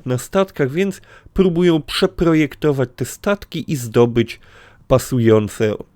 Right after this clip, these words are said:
mm, pasujący sprzęt, który może zastąpić ten, którego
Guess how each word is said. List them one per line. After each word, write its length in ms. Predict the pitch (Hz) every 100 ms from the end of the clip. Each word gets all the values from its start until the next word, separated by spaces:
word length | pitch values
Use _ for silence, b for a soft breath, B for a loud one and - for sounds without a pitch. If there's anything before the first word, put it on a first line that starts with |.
| _
mm, 300 | 117 110 110
pasujący 800 | - 123 - 120 110 107 - 120
sprzęt, 460 | - - 131 123
który 260 | 120 117 110
może 280 | 107 107 117
zastąpić 640 | 110 - 120 117 127 -
ten, 220 | - 113
którego 440 | - 123 117 110